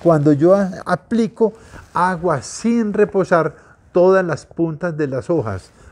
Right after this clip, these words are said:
de las orquídeas se queman. Listo, se queman. Literalmente se queman por una ca-, acumulación de sales y de cloros ahí. Entonces, al quemarse,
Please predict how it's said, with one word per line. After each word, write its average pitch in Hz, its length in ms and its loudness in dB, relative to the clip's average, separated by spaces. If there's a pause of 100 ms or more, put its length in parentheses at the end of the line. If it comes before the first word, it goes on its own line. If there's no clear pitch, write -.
(120)
de 127 160 2
las 123 180 -4
orquídeas 180 540 0
se - 140 -2
queman. 92 360 -2 (1000)
Listo, 185 260 -2
se 131 220 -2
queman. 120 380 2 (360)
Literalmente 170 800 0
se - 180 -8
queman 135 440 0 (320)
por 151 160 4
una 175 260 -4
ca-, 156 300 -6
acumulación 143 640 -6
de 170 120 0
sales 185 480 0
y 151 40 0
de 123 160 2
cloros 143 400 0
ahí. 117 240 -2 (320)
Entonces, 147 600 2 (200)
al 190 340 0
quemarse, 165 600 -4